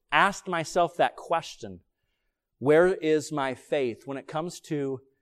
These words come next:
eternity and what I'm trusting in?" You said, "Th-, th-, this morning, I, I think I would answer that question that, that man, my, my, my faith is,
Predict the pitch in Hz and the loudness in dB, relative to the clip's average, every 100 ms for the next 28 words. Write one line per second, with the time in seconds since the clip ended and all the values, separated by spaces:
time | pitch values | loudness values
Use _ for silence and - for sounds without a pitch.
0 | _ _ _ _ - 147 - 196 165 107 | _ _ _ _ -4 -4 -2 -4 -4 -6
1 | 80 _ - _ _ _ _ _ _ _ | -14 _ -20 _ _ _ _ _ _ _
2 | _ - 139 165 123 - 156 - 139 117 | _ -6 -2 -2 -4 -4 -4 -4 -6 -6
3 | 98 - _ _ _ _ _ _ _ _ | -10 -18 _ _ _ _ _ _ _ _
4 | _ _ _ - 170 220 185 190 202 202 | _ _ _ -10 4 6 6 0 -2 0
5 | 196 196 185 180 226 208 180 165 175 151 | 0 2 0 2 2 2 2 0 -2 -2
6 | 233 226 190 160 160 185 196 170 - 165 | -2 2 2 2 -2 -4 0 -2 0 -4
7 | - 175 151 147 180 170 156 156 175 165 | -2 -8 -6 -6 -4 -4 -4 -6 -6 -8
8 | 208 - 160 180 - 123 - - | -10 -2 0 0 -6 -10 -12 -20